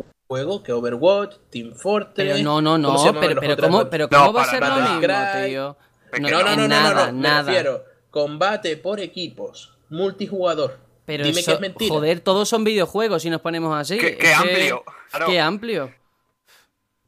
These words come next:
Speaker 2: No me vale, ¿eh? No
Speaker 1: Pero
Speaker 2: me
Speaker 1: viene
Speaker 2: vale.
Speaker 1: a co-, viene a copar, viene a copar ese, esa, esa parte de, pero por parte de Ubisoft.
Speaker 2: Mira, a mí me
Speaker 3: Yo no
Speaker 2: pareció
Speaker 3: veo que For Honor sea el Overwatch de Ubisoft.
Speaker 2: Claro que no. Que va.
Speaker 3: No me lo vendas así,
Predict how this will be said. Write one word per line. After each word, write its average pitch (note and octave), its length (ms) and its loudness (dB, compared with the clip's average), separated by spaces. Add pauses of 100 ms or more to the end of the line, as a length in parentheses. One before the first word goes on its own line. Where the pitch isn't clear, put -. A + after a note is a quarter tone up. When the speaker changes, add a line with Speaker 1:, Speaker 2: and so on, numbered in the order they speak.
Speaker 2:
No C3+ 100 -6
me C3+ 120 -4
vale, A2+ 320 -8
¿eh? G3 60 -10
No A3 60 -14
Speaker 1:
Pero C#3 200 4
Speaker 2:
me A#2 120 -2
Speaker 1:
viene - 80 0
Speaker 2:
vale. F#3+ 80 -2
Speaker 1:
a F3+ 60 -8
co-, E3+ 240 -6 (120)
viene C#3+ 240 -6
a F3 80 -6
copar, D3+ 480 -2
viene C#3+ 240 -6
a D#3 40 -8
copar C#3+ 480 -6
ese, B2 1120 -6 (360)
esa, C3+ 420 -4
esa C3 460 -2
parte F#3 480 -2 (540)
de, B2+ 460 0
pero B2+ 160 -4
por A#2+ 120 -6
parte C#3 220 -6
de D#3 60 0
Ubisoft. - 340 -8 (340)
Speaker 2:
Mira, C3 460 -6
a C3+ 40 -6
mí D#3 120 0
me F3+ 80 0
Speaker 3:
Yo F#3 80 0
no F3 80 2
Speaker 2:
pareció C#3+ 200 2
Speaker 3:
veo D#3 80 2
que D#3 140 4
For C3 140 0
Honor B2 260 0
sea B2+ 220 -2
el A#2+ 60 0
Overwatch A2+ 500 0
de G#2 100 -12
Ubisoft. G2+ 400 -12
Speaker 2:
Claro B2 240 -8
que A#2+ 100 -8
no. A#2+ 180 -10 (640)
Que A#2 120 -14
va. A2+ 100 -14
Speaker 3:
No B2+ 80 -2
me C3+ 100 2
lo B2+ 60 4
vendas C3 300 0
así, B2+ 260 -2